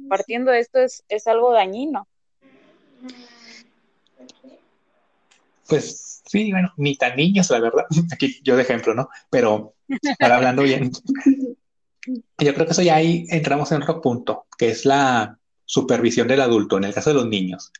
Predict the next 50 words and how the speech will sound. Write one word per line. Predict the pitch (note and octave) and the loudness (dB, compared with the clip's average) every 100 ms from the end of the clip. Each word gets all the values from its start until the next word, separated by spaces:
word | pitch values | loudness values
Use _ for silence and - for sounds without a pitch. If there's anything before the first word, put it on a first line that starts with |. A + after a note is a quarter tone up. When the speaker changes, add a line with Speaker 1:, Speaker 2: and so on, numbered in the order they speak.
| - | -6
Speaker 2:
Porque | - A#2+ | -2 0
ya | A2 | 0
si | D#3 | 2
un | D#3 | 2
adulto | C#3+ C#3 D3 | 2 0 0
quiere | C#3+ C#3 | 0 0
pasarse | C#3 C3+ - C#3 | 0 -2 0 -2
todo | - C3 | 0 0
el | |
día | C3+ C3 | 0 0
jugando, | A#2+ B2 D#3+ F3 | 0 0 0 0
pues | B2+ G#2+ | -2 0
ahí | A2+ - - _ _ | 0 -2 -4 _ _
uno | C3+ C3+ | 0 0
cuestiona | D3+ - C3+ C3+ | 0 0 0 0
sus | D3+ B2+ | 0 0
decisiones, | A#2+ G#2+ C#3+ E3 D#3+ | 0 0 2 2 0
¿no? | D#3+ | 0
Pero | A#2 F#2 | -2 -2
pues | G2+ - - _ | -2 -6 -12 _
es | - A2+ | -8 -2
su | C3 | 0
decisión | A#2 - G2+ | 0 0 -4
al | G#2 | -4
final | A2 F#2+ | -6 -6
del | G2 F#2 | -4 -4
día. | F2+ - _ _ _ _ - - | -6 -8 _ _ _ _ -20 -6
En | D#3+ B2+ | -4 0
cambio, | A#2+ B2+ C3+ | 0 2 2
pues | C3+ - - _ _ _ | 0 -4 -14 _ _ _
un | A#2+ C3+ | 0 2
niño, | D#3+ E3+ D#3+ D#3+ - | 4 2 2 -2 -4
pues | - - - | -8 -8 -6
ahí | B2 G#2+ | -4 -2
tiene, | A#2 A#2+ B2+ B2 B2 _ _ _ _ _ D#4+ D#4+ C4+ B3+ | -2 -2 0 -2 -6 _ _ _ _ _ -20 -18 -18 -10
depende | - C3 A#3 A#3 | -4 -4 -2 0
del | D#3 | 0
acceso | D3+ C3 A#2+ D3+ | 0 -2 -2 -2
que | - | -4
tenga. | - G#2 G2 F#2+ _ _ _ _ | -4 -6 -6 -12 _ _ _ _
Porque | A#2+ A#2+ C3 | -2 0 -2
antes | C#3+ F#3+ F#3+ A#3+ - - | -2 -2 -2 -4 -4 -8
es | C#3+ C#3 | -6 -2
cierto | D3 C3+ D#3 | -2 -2 -4
que | C#3+ | -2
se | C#3 | -2
le | B2+ | 2
podía | A#2 A#2 | 0 0
controlar | - - A#2+ A#2 B2 | -2 0 0 2 0
más | A#2 A#2+ - | -2 -2 -6